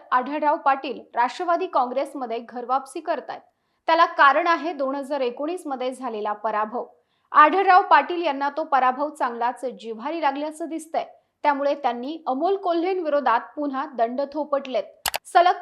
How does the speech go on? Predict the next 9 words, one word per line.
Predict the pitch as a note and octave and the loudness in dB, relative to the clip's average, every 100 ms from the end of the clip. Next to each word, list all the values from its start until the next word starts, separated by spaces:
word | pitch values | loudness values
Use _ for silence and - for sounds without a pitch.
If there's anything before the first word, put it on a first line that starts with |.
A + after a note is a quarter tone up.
| F4+ | 2
पंधरा | D#4 D#4+ G4+ | 2 4 4
वर्ष | F4 E4+ E4 C4 C4+ | 4 2 0 -2 -2
शिरूर | - E4+ G4 | -4 -2 0
लोकसभा | F4 D4+ - F4+ E4 | 2 2 0 -4 -2
मतदारसंघाचं | F#4 C#4+ C#4 D4+ - D4 B3+ C4 C4 D#4+ | -2 -2 0 0 0 -6 -2 -2 -2 -8
प्रतिनिधित्व | C#4+ B3+ E4+ F#4 E4 F#4 E4+ | -4 -4 -4 -6 -6 -6 -6
करणारे | F#4 C4+ B3+ B3+ | -4 -2 -2 -2
आढळराव | D4+ - B3+ D#4 F4+ F#4 | -2 -2 -2 -2 -2 -2
पाटील | F4+ C4+ B3+ G#3 | -2 -2 -4 -8